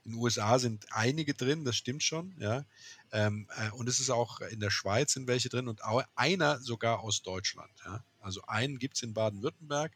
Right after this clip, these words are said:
ähm, der kostet tatsächlich auch nur sechstausend Euro, ist von einem Händler, ja. Ähm, kann man sich angucken. Also, äh, klar, die sehen von außen immer irgendwie gut aus, weil sie irgendwie dann vielleicht noch mal getunkt wurden oder ein bisschen poliert wurden. Aber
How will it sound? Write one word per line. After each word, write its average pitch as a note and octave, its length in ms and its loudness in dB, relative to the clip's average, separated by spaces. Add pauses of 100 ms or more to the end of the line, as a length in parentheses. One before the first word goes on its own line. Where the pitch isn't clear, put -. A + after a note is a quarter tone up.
(580)
ähm, A2 360 2 (160)
der A2 140 2
kostet - 440 -2
tatsächlich A2+ 460 0
auch A2 100 -6
nur G#2+ 140 -2
sechstausend G2+ 580 -2
Euro, D#3 540 -2
ist A2+ 120 -4
von A2+ 140 -4
einem G2+ 120 -4
Händler, D#3 420 2 (600)
ja. A2 280 0 (440)
Ähm, G#2+ 420 2
kann A2+ 160 0
man B2+ 120 2
sich B2 200 0
angucken. - 460 -8 (120)
Also, G2+ 400 0
äh, G2+ 680 -10
klar, A2 360 0 (200)
die G#2+ 80 2
sehen B2 220 2
von B2 160 -2
außen C3 300 2
immer C#3 240 -2
irgendwie G#2 280 -2
gut G#2+ 240 -6
aus, B2+ 280 0
weil A2+ 140 2
sie G#2+ 80 -4
irgendwie A#2 220 -4
dann A2 160 -2
vielleicht G#2+ 280 -2
noch A#2+ 100 -8
mal A2+ 120 -4
getunkt A2 460 -16
wurden A#2 260 -4
oder G#2 160 -8
ein G2+ 80 -8
bisschen A2 280 -6
poliert A#2+ 420 -8
wurden. A#2+ 280 -4
Aber G#2+ 260 0